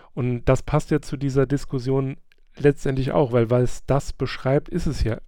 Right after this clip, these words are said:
oder nee, was, ähm, diese Aussage, dass Social Media das größte Problem ist, das beschreibt ja das gerade, was wir diskutieren. Und zwar, man liest irgendwo einen Tweet oder bei Facebook oder wo auch immer man ist,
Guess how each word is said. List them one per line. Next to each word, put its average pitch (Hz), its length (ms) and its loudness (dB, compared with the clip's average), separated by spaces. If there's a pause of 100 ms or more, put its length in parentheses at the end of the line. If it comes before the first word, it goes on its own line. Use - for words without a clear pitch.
(140)
oder 120 140 2
nee, 120 200 2
was, - 300 -2 (140)
ähm, 110 400 -8 (320)
diese 131 240 0
Aussage, 156 480 2
dass 117 220 0
Social 135 480 0
Media 160 420 -2
das 147 220 2
größte 151 320 -4
Problem 147 400 -4
ist, 147 120 -6 (240)
das - 140 -2
beschreibt 139 420 0
ja 139 60 4
das - 300 2
gerade, 131 340 0
was 120 160 -2
wir 127 100 -2
diskutieren. 127 600 -2
Und 113 80 -6
zwar, 127 300 4 (360)
man 120 200 4
liest 165 260 0
irgendwo 165 320 2
einen 117 100 0
Tweet 175 400 0
oder 123 220 2
bei 113 120 0
Facebook 147 500 0
oder 120 240 0
wo 143 100 2
auch 131 100 0
immer 156 140 2
man 135 160 0
ist, 170 220 2